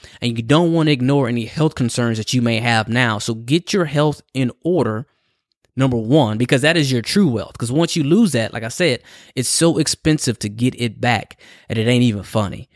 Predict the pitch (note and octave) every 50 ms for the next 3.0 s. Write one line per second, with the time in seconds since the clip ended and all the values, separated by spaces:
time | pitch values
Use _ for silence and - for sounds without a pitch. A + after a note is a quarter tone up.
0 | _ _ _ - - G2 G#2 G#2 - - B2+ A#2 A#2 A2 G#2 G#2 B2 E3 F#3+ F3+
1 | D3 C3 A#2 - B2 G#2+ G#2+ A2 A2 G#2+ G#2 - B2 B2+ A#2+ G#2+ A2 A2+ G#2 G2+
2 | - - A#2 A2+ A2 - G#2+ - - A2 G#2+ G#2+ A#2 G2+ A2 G#2+ G#2+ - - _